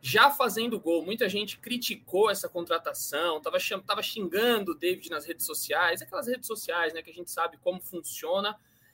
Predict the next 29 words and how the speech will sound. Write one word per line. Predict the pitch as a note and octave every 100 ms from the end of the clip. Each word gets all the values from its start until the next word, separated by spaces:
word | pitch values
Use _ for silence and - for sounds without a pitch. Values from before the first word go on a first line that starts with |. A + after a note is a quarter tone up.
| _ _
e | G3 A3 G#3+
é | F#3+
complicado, | G3 A3 A3 G#3+ - D3 C3+ C3+
mas | D3+
o | D#3
jogador | F3 F3 F3
foi | F3 F3+
lá | E3
e | F#3+
calou | G3+ F3 F3
muita | F3+ A3+ C4+ G3+
gente. | F#3+ A3+
Vai | A3
ter, | - B4
o | -
tanto | - G4
de | F4
gente | C4+ B3+ B3+
vai | B3
ter | B3
que |
fazer | - G#3 F#3+ G3+
uma | G#3+
fila | - - C#4 G3 -
pra | E3+
pedir | F#3+ F3
desculpa | E3+ - F#3+ F3
pro | D#3+
David, | C#3 F3+ G3 C3 B2